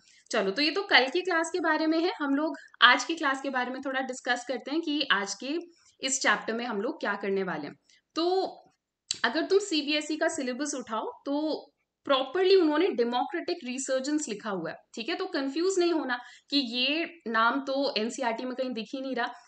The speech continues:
Basically हमें क्या करना है, हमारे बुक में जो चैप्टर है The Crisis of Democratic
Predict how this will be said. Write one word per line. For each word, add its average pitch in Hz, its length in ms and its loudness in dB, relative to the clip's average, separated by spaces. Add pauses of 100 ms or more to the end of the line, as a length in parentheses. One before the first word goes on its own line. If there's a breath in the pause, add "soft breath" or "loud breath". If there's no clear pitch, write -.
(140)
Basically 339 520 2
हमें 359 200 4
क्या 302 200 4
करना 285 280 0
है, 370 140 -2
हमारे 247 320 2
बुक 254 260 -4
में 294 120 0
जो 294 100 -2
चैप्टर 269 480 0
है 226 120 -4 (340 loud breath)
The 285 180 4
Crisis 302 580 4
of 285 180 2
Democratic 240 600 0